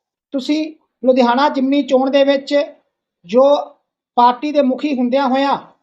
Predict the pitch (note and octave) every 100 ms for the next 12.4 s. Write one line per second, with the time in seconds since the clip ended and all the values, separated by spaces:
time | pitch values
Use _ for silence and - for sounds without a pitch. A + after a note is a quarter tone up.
0 | _ _ _ _ B3 B3 C4+ C4+ C#4+ D4
1 | C#4 B3 A#3 C#4 C#4+ - _ _ C#4+ B3+
2 | C#4+ D4+ C#4 C4+ C#4 C#4 C4 A3+ A#3 C4+
3 | C#4 C#4+ A#3+ A#3 C#4 C#4+ C#4 C4 A3 B3
4 | C4+ C4+ C#4+ B3+ C#4 C#4 C#4 C4 C4 A#3
5 | C4 - C4+ C#4+ D4+ C#4 C4+ C4+ C4+ B3+
6 | A#3+ B3 C4 C4 A#3+ A#3 A#3+ A#3+ B3 B3+
7 | A#3 A3+ C4 B3+ _ - - _ _ _
8 | _ F#3 C4+ C#4+ D4 C#4 C4+ C4 D3+ -
9 | _ _ _ _ _ C4+ D4 C#4+ A#3+ A#3
10 | B3+ C4+ - _ _ _ _ _ B3 A#3+
11 | C4+ - B3 A#3 C#4 C#4 C4+ - - A#3+
12 | C4+ B3 B3 B3+